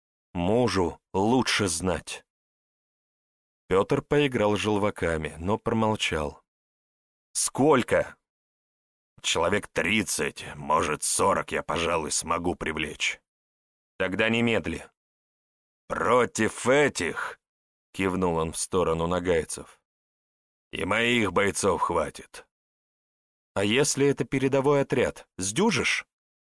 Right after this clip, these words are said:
«Ты глянь, какой ров, какие стены!» — махнул рукой Пётр. «Среди наших незваных гостей мню дурных нет.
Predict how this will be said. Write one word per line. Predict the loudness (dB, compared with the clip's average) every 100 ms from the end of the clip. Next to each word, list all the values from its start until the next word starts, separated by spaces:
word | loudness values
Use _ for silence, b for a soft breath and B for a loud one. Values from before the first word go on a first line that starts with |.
| _ _
«Ты | -2 0 0
глянь, | 2 2 6 6 4 2 2
какой | 0 2 2 4 4
ров, | 4 6 6 4 0
какие | -2 -2 0 0 4 4
стены!» — | 2 0 2 4 4 2 0 -4 _ _ _ -12
махнул | -4 -2 -2 -2 0 0
рукой | 0 0 0
Пётр. | 2 2 2 -8 -18 _ _ _ _ _ _ _ _ _ _ -10
«Среди | -4 0 2 2
наших | 2 2 2 0 0
незваных | 0 0 4 4 4 2 2
гостей | 0 0 2 2 4
мню | 2 4 2
дурных | 4 4 4 4 2 0
нет. | 0 0 -2 -6